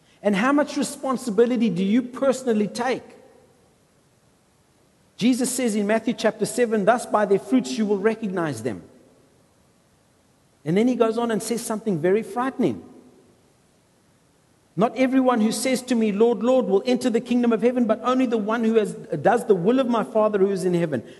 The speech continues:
Many will say to me on that day, 'Lord, Lord, did we not prophesy in your name? And in your name drive out demons, and in your name perform miracles?'"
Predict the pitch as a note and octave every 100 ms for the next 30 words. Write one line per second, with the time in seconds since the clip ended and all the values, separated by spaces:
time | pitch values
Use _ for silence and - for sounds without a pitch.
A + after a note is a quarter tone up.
0 | - D#3 G3+ C#4 D4+ D4 - B3+ C#4 -
1 | C4 B3 A3 A#3+ A#3 A#3 A3 F3+ A3+ B3
2 | A#3 A3+ E3+ G#3+ A3+ A3 G#3 - G#3+ A3+
3 | - G3+ G3 F3+ F3 F3 E3 A#2+ F2+ -
4 | - - _ _ _ F3 F#3+ G3+ G#3+ G#3+
5 | G3 F#3 G3 G3+ F#3+ D3 F#3+ G3+ E3+ D#3
6 | E3 E3+ F#3 F3+ F3 D#3+ - E3+ D3+ C#3+
7 | C#3+ A2 F2 -